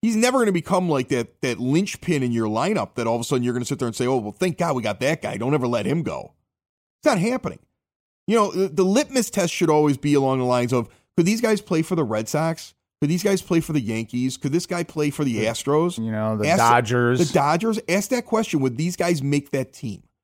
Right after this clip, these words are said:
Speaker 1: Does Yomer Sanchez, is, does he have a spot on one of those teams?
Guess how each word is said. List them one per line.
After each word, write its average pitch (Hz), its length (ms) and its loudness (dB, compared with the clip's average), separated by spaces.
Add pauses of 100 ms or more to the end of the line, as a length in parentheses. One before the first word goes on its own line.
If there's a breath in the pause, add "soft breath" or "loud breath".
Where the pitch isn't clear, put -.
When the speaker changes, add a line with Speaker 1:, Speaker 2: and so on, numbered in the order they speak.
(420)
Speaker 1:
Does 135 140 -2
Yomer 170 280 4
Sanchez, 190 680 0 (120)
is, 120 140 -8 (100)
does 131 160 -4
he 147 100 2
have 190 80 4
a 170 60 2
spot 117 480 -2
on 165 160 2
one 147 80 0
of 147 80 2
those 135 160 0
teams? 135 460 -6